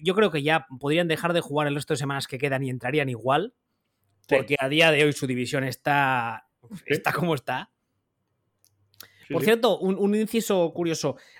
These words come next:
Speaker 1: Ha sacado un comunicado oficial,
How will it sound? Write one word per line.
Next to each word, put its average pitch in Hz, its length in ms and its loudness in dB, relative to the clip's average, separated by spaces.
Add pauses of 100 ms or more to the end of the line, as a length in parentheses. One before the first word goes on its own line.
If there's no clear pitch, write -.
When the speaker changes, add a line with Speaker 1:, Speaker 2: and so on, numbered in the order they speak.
Speaker 1:
Ha 165 180 2
sacado 190 540 2
un 175 360 2
comunicado 165 520 0
oficial, 170 600 0